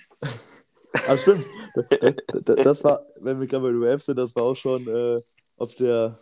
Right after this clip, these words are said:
ach komm, wenn, wenn ich das jetzt erzähle, wird's unwitzig, aber egal. Ähm, auf der Hinfahrt an irgendeiner, äh, ja, Raststätte in Dings gehalten, kommt auf einmal so ein Bär auf uns zu.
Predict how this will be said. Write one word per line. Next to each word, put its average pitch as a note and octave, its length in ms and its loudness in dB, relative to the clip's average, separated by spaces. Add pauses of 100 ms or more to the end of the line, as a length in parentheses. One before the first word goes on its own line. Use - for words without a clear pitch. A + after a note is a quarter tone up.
ach - 100 -16
komm, G2 200 -8
wenn, G2 180 -8
wenn F#2+ 80 -10
ich - 80 -14
das G#2 100 -6
jetzt G#2+ 160 -6
erzähle, A#2+ 280 2
wird's A#2+ 160 2
unwitzig, G#2+ 420 0
aber G2 140 2
egal. G2 280 0 (400)
Ähm, A2+ 240 4
auf A2+ 160 0
der A#2 120 2
Hinfahrt C#3+ 520 0 (100)
an B2 100 -8
irgendeiner, B2+ 440 -4 (320)
äh, A2+ 360 -2 (300)
ja, G#2 280 -10
Raststätte B2 540 -2
in A#2 160 0
Dings D3 240 -4
gehalten, C#3 480 -2 (360)
kommt B2+ 180 -2
auf B2 120 2
einmal C3 220 0
so B2+ 100 0
ein A#2+ 80 -4
Bär C3+ 200 2
auf B2+ 180 0
uns B2+ 180 -8
zu. E3 260 -4